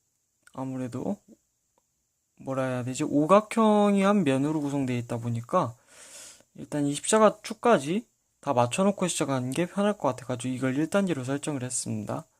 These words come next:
사실상 어렵지도 않아요. 뭐 촉 공식이나 왕초 공식 뭐 이런 거 하고 오신 그런 거 상관없고요. 꼭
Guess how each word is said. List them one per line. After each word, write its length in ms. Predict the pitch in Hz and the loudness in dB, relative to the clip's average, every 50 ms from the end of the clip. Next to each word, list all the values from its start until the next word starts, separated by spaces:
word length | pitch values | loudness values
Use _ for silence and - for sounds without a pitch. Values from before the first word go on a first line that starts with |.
| _ _ _ _ _ _ _ _ _ | _ _ _ _ _ _ _ _ _
사실상 420 | - 185 196 190 - - 165 123 | -4 -4 -4 -4 -4 -6 -2 0
어렵지도 420 | 123 123 151 151 - - 175 151 139 | 2 2 2 0 0 -2 0 2 2
않아요. 380 | 123 117 120 123 139 147 131 - _ 120 | 2 0 -2 -4 -6 -8 -12 -16 _ -16
뭐 320 | 127 127 123 120 - _ _ _ _ _ _ _ _ _ _ _ | -16 -14 -14 -16 -18 _ _ _ _ _ _ _ _ _ _ _
촉 260 | - - - 220 - _ | -20 -20 -20 -20 -20 _
공식이나 640 | _ _ 208 202 196 - - 196 196 190 170 170 165 170 | _ _ -10 -8 -8 -6 -6 -4 -4 -2 -2 -2 -2 -2
왕초 420 | 151 131 127 143 - - 180 170 | -2 -2 -2 -4 -6 -8 -8 -6
공식 460 | 156 139 127 123 120 - 151 165 170 _ | -6 -4 -6 -4 -4 -4 -4 -6 -6 _
뭐 140 | 123 120 120 | -10 -10 -8
이런 240 | 120 123 131 131 127 | -8 -8 -10 -10 -10
거 80 | 131 | -8
하고 220 | 131 135 131 131 131 | -8 -8 -8 -10 -10
오신 520 | 127 123 - - 127 120 117 117 113 120 120 _ _ _ | -10 -10 -8 -8 -6 -6 -4 -6 -6 -8 -12 _ _ _
그런 240 | _ _ 131 131 127 | _ _ -16 -14 -14
거 80 | 123 | -14
상관없고요. 640 | 120 - 175 185 196 160 123 120 120 _ 143 170 180 - _ _ _ - - - - - - - - _ _ _ _ _ _ _ | -12 -10 -6 -6 -4 -6 -6 -10 -12 _ -12 -12 -12 -14 _ _ _ -20 -18 -16 -14 -14 -16 -18 -20 _ _ _ _ _ _ _
꼭 300 | - 226 226 226 - _ | -8 -8 -8 -8 -12 _